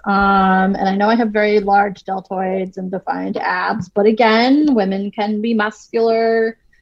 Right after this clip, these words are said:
non-binary people can be, mon-, um, you know, can be muscular, men can be unmuscular. There's such, like, a, you know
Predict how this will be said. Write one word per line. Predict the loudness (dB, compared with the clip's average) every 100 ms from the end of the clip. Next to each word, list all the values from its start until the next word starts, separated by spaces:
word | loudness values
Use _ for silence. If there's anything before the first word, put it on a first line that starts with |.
| -8
non-binary | -6 -6 -4 -2 -2 0 0 2 0
people | 0 -4 -2 -4 -4
can | -6 -8
be, | -4 -4
mon-, | -4 -10 -8 -8 -6
um, | -6 -6 2
you | 4 6
know, | 6 4 0
can | 0 2
be | 2
muscular, | 0 -2 -2 0 2 2 0 -2 _ _
men | -2 0 2 0
can | -2 -4 -4
be | -4
unmuscular. | -4 -4 -8 -10 -10 -4 -2 0 0 0
There's | 0 -2
such, | -4 -6 -4
like, | 0
a, | 2 2 2 -2
you | -8
know | -8 -12